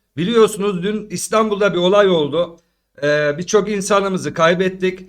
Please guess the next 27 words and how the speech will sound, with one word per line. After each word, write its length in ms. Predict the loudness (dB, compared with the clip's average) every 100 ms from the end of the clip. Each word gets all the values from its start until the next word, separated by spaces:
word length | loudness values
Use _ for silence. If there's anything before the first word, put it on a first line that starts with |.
| _ _ -4
Ölenlerin 540 | 0 2 2 2 2
mekanı 520 | 2 0 2 2 2 -2
cennet 400 | -2 0 0 0
olsun. 440 | -2 -2 -6 -6 -2
Yakınlarına 720 | -2 0 0 2 0 -2 0
başsağlığı 600 | 0 0 0 2 2 0
diliyorum. 640 | -2 -2 -2 -2 -6 -12 _ _ _ 0
Yaralı 360 | 2 2 2
olanların 600 | 4 2 2 0 0 0
da 180 | -2 0
bir 100 | 0
an 160 | 2 0
önce 240 | -2 -2
iyileşmesi 640 | 0 0 -2 -2 -4 -2
için 320 | -4 -4 -4
dua 340 | 0 2 4 4
ediyorum 380 | 2 -2 -2 -2
arkadaşlar. 680 | -4 -4 -6 -6 -6 -8 -8 _ _
Şimdi 300 | -10 -6 -2
hazırsanız 680 | 2 2 2 0 2 0 0
analize 520 | 2 2 2 2 2
başlayabiliriz. 880 | 2 2 2 2 2 0 -2 -4 -8 -20 _ _ _ _ _ -6
Bitcoin 420 | -4 0 0 2
hala 640 | 2 4 4 2 -2 -16 _ -4
toparlayamadı 800 | -2 4 2 4 4 4 2 0
gördüğünüz 540 | -2 -4 -4 -8 -8
gibi. 380 | -8 -6 -6 -8